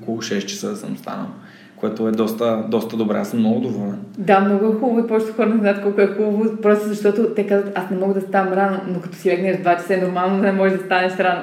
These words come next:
Speaker 2: Ранното стане и с по-ранното лягане.
Speaker 1: Именно. Да, ами да минем тогава към генът А Ф С. Интересно ми е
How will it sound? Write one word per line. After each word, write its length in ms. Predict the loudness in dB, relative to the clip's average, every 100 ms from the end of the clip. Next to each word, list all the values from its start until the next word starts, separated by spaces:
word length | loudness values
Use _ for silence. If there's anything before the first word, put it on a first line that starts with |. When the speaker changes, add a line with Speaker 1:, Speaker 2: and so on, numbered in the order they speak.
| -2
Speaker 2:
Ранното 360 | 0 2 0
стане 320 | 0 2 2 2
и 240 | 2 0
с 100 | 2
по-ранното 520 | 2 4 6 4 4
лягане. 380 | 4 4 2 0
Speaker 1:
Именно. 540 | 4 6 6 4 0 -2 -6 -14 -18 -16
Да, 420 | -2 2 2 2 -6 -4
ами 420 | 0 0 -2 -6
да 140 | -4 0
минем 320 | 2 2 0
тогава 380 | 0 2 0 0
към 480 | -2 -2 -2 -4 -8 -14 -20 -20 -20 -20 _ _ _ _ _ _ -18
генът 600 | -2 2 2 0 -4 -16 -20 -20 -10
А 220 | -6 -6
Ф 140 | -6 -10
С. 240 | -12 -16 -20 -20 -20 -20 -20 -8
Интересно 560 | -4 0 0 -2 -2
ми 160 | -2 0
е 320 | -2 -4 -6